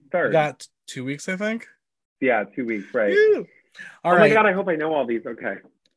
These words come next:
Speaker 2: You, I, I, I picked some good ones, so I will, I'll,
Speaker 1: Oh.
Speaker 2: I'll help you out if you need some help. So first one
Speaker 1: Okay.
Speaker 2: is Reem Daly or Erica Kasapanen, our most recent winner.
Speaker 1: Oh, probably Erica because she's the newest winner.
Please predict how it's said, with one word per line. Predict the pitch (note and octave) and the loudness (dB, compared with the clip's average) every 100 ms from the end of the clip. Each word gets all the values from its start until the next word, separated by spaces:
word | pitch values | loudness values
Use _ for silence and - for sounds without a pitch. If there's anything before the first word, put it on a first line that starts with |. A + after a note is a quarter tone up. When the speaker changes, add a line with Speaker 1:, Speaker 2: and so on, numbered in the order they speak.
| _ | _
Speaker 2:
You, | G#3+ B3 | -6 0
I, | B3 B3+ B3 | 2 4 4
I, | B3+ B3+ | 4 2
I | |
picked | B3 D4 | 2 -2
some | - B3 | -2 -2
good | F3+ | -2
ones, | C3 A#2+ A#2 | -2 -8 -12
so | F#3 D3+ C#3+ | -8 -6 -4
I | D3 | -8
will, | E3 F3+ F#3+ | -8 -6 2
I'll, | G3 | 2
Speaker 1:
Oh. | G#3 | 4
Speaker 2:
I'll | |
help | G3 A3 G3+ | 4 2 4
you | F#3 | 2
out | |
if | D3+ | 0
you | D3+ | -4
need | C3 | -8
some | - | -10
help. | A#2 G#2+ - _ _ | -14 -16 -18 _ _
So | - | -2
first | A3+ B3 A#3 | 4 4 4
one | F#3 C#3 | 0 -4
Speaker 1:
Okay. | C#3 | -2
Speaker 2:
is | D3+ C3+ | -2 -2
Reem | D#3 F#3 C4 C4+ | -4 0 2 2
Daly | G#3 F#3+ F#3 F#3 F3+ - _ - | 0 0 -2 -4 -6 -10 _ -2
or | F3 F3 | 0 0
Erica | G#3 A3 A3+ A#3 | 2 2 2 -2
Kasapanen, | - G3+ F#3 F#3 F3+ F3 E3 E3 E3 - _ _ | -4 -4 -4 -8 -8 -6 -4 -4 -6 -12 _ _
our | E3 D#3 | -4 0
most | E3 D#3+ - | 2 2 0
recent | D3+ - C3 | -4 -4 -8
winner. | B2 A2 G2 _ _ _ _ _ _ _ _ _ _ _ _ _ | -8 -10 -12 _ _ _ _ _ _ _ _ _ _ _ _ _
Speaker 1:
Oh, | G#2+ A#2 C3+ C3 B2 A2 A2 | -2 2 4 6 6 4 2
probably | F3+ F#3+ A3+ G#3+ | -2 -2 -2 -4
Erica | C3 D#3 G3 G3 G2 F#2 F#2 | 0 2 0 -6 -8 -8 -12
because | A2+ - G#2+ - | -12 -8 -10 -6
she's | A#2+ A2 G2+ _ - | -4 -6 -8 _ -6
the | A2 | -4
newest | A2 G#2 G#2 | -2 -4 -4
winner. | A2+ G2 F#2 | -6 -6 -10